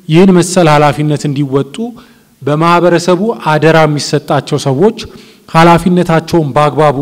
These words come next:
መወጣት እንዲችሉ በነጠላ ያሉ ህጎችን፣ የህግ ድንጋጌዎችና ደንቦችን ብቻ ሳይሆን የህግ ምንነትን፣ ዓላማና ጥቅምን የሚረዱ ቢሆኑ ይመረጣል። ስለ ህግ ጠለቅ ያለና ሰፊ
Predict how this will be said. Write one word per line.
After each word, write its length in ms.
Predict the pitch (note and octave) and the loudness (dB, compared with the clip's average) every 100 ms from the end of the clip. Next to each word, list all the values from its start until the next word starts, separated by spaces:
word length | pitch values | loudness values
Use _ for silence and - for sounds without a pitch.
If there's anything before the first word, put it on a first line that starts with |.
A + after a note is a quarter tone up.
| C#3 | -4
መወጣት 500 | C3 C3 D#3+ D3 - | -2 0 0 0 -2
እንዲችሉ 420 | C#3 B2+ - F3+ C4 - - - - _ - | -4 -4 -4 -2 -2 -4 -16 -20 -20 _ -6
በነጠላ 560 | A#2+ E3+ F#3 G3 G3 F#3 | 0 4 2 2 2 2
ያሉ 280 | F3 D#3+ E3 D#3+ | 2 2 0 -2
ህጎችን፣ 580 | D3+ D3+ D3 D3 B3 C4+ B3+ C#3 | -2 -2 -4 -4 -4 -4 -6 -2
የህግ 300 | C#3 E3 E3 | 2 2 2
ድንጋጌዎችና 880 | E3 E3+ C#3 D#3+ D3 D3+ D3+ - D3+ C#3 | 2 2 4 2 4 2 0 -6 -4 -4
ደንቦችን 580 | A#2 D3 D3 D#3 D#3 D3+ | -2 -2 0 -2 -2 -4
ብቻ 220 | C3+ C3 - C#3+ B2 | -4 -6 -2 -2 -2
ሳይሆን 400 | C3+ C#3 G3 B3+ - - - - - | -4 0 0 -2 -10 -20 -20 -20 -10
የህግ 360 | C#3 D#3 F#3 D#3+ | 0 2 2 2
ምንነትን፣ 600 | D#3 C3+ C3+ A#2+ A2 G3 G3 - - - - | 2 0 -2 -4 -2 -2 -2 -4 -20 -18 -2
ዓላማና 560 | E3 D#3+ E3 D#3 D#3+ E3+ E3+ | 2 4 4 2 2 2 0
ጥቅምን 380 | E3+ F3 F3 G3+ | -2 -2 2 2
የሚረዱ 600 | D3+ D3+ C#3+ C#3+ C#3 B2 F#3 | 2 2 2 2 2 -2 -6
ቢሆኑ 340 | C#3+ C3+ C3 E3 | -4 -2 0 0
ይመረጣል። 640 | A3 C#3+ C#3 B2 B2 A#2+ - - _ _ _ _ _ _ _ _ _ _ _ _ _ _ _ - | 0 0 0 0 -2 -6 -12 -20 _ _ _ _ _ _ _ _ _ _ _ _ _ _ _ -6
ስለ 220 | - F#3+ | 0 4
ህግ 180 | G#3 G#3 - | 4 2 -2
ጠለቅ 300 | A3 G#3+ G#3+ - | 0 0 0 -2
ያለና 400 | E3 D#3 D#3 G#3 A3+ - - | 2 2 2 0 -2 -8 -10
ሰፊ 280 | - G3+ | 0 0